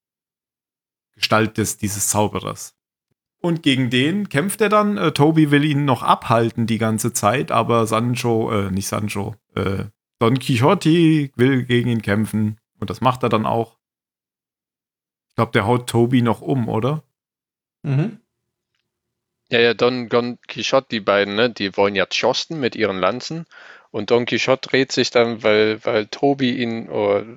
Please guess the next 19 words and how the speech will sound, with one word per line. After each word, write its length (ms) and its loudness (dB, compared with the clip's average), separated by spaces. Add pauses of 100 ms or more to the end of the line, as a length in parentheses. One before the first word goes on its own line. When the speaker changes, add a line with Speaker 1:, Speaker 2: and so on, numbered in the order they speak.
(360)
Speaker 3:
Sancho 500 -2
ihn 160 -4
die 100 -4
ganze 340 0
Zeit 300 -2
nervt 340 0
mit 220 -8
„Ich, 240 -2
ich, 300 0
ich“, 320 0
ne? 280 0 (680)
„Was 160 0
soll 220 2
ich 120 -4
denn 160 0
Speaker 1:
<laughs> 80 -2
Genau. 80 0
Speaker 3:
machen?“ 400 -2
Und, 360 -8